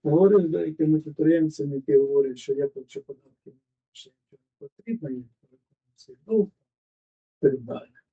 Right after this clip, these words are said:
що для моєї сім'ї добре, слава Богу. То я їм пояснюю, що краще ворога зупинити там, де він є, а не зупиняти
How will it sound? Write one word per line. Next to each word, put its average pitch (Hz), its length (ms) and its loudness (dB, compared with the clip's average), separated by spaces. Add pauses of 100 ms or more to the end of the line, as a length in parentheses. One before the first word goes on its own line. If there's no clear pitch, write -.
(300)
що 135 140 0
для 135 240 -2
моєї 156 260 6
сім'ї 151 340 2
добре, 143 380 0
слава 127 340 -10 (180)
Богу. 113 140 -18 (800)
То 220 140 4
я 202 60 6
їм 180 180 4
пояснюю, 160 560 2
що 151 420 -2
краще 160 280 0
ворога 160 360 4
зупинити 156 640 2
там, 160 280 4
де 151 140 2
він 160 320 6
є, 139 260 0 (140)
а 127 40 -20
не 123 80 -18 (580)
зупиняти 135 680 -2